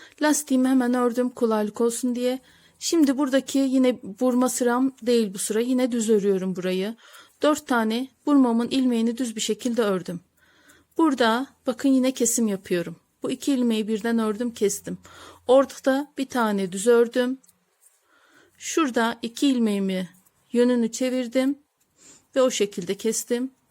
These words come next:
Ortada üç tane burmalarımdan hariç burada ortada üç tane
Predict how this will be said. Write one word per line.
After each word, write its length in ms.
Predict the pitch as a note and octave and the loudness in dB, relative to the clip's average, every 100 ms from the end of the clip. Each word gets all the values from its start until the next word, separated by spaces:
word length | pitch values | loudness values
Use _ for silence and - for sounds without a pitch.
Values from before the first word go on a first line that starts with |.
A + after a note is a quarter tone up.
| _ _ _ _ - _ _ _ _ _ - | _ _ _ _ -20 _ _ _ _ _ 0
Ortada 540 | D4+ C4+ C4+ A#3+ B3 - | 0 2 2 2 0 -2
üç 180 | C#4+ | -6
tane 420 | - A#3+ A3 A#3 A3+ | -2 0 2 0 0
burmalarımdan 640 | A#3 A#3 A#3 A#3 A#3+ A#3 | 2 2 2 0 -2 -2
hariç 360 | A3+ G#3 G3+ G#3 | -2 -4 -4 -4
burada 200 | G3 A#3+ | -2 -2
ortada 320 | A#3+ A#3 C4 | -2 -2 -2
üç 180 | C4 - | -8 -6
tane 400 | G#3 G#3+ C4 | -4 -2 -4